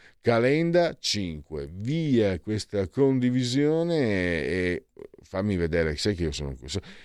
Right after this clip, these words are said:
mi ci sono affezionato, sai, alla fine a Matteo Renzi, perché comunque è diventato un personaggio di riferimento,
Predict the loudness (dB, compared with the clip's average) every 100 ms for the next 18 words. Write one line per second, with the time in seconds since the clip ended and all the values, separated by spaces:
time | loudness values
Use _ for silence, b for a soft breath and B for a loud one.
0 | B -2 0 2 4 4 0 -2 -2 -2
1 | -2 -4 -4 -6 -8 -8 -6 -6 -6 -4
2 | -6 -4 -2 0 -2 -4 -6 -8 -8 -8
3 | b b -2 0 0 0 0 2 2 0
4 | 2 2 4 2 0 -2 0 0 0 0
5 | 0 -2 -2 -2 0 0 -2 -2 -2 -4
6 | -6 -6 -6 -6 -4 -4 -4